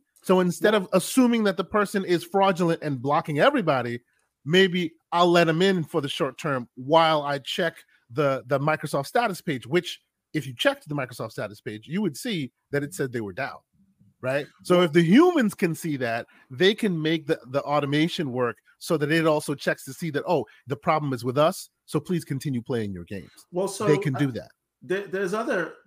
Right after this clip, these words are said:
Speaker 2: there's other aspects to this too. I think a simple short-term fix is,
Speaker 1: Mm-hmm.
Speaker 2: um, you know, changing the, the, the, the, the check-in time,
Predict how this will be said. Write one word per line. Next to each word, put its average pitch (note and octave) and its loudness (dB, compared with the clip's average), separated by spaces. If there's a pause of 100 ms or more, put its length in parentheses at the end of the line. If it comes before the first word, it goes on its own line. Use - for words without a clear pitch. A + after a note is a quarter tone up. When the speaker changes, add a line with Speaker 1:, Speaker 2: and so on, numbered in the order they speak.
Speaker 2:
there's E3 -6
other G3 -4
aspects A#2 -10
to A2 -14
this G2+ -12
too. B2 -6
I B2+ -4
think A#3 -8
a E3 -6
simple C#3+ -8
short-term - -8
fix - -12 (440)
is, B2 0
Speaker 1:
Mm-hmm. C3+ -8
Speaker 2:
um, G#2 -4 (420)
you B2+ -6
know, A2 -6
changing C3+ -4
the, A2+ -2
the, G#2+ -6
the, G#2 -6
the, G#2 -8
the G2+ -10
check-in G#2+ -6
time, F2+ -8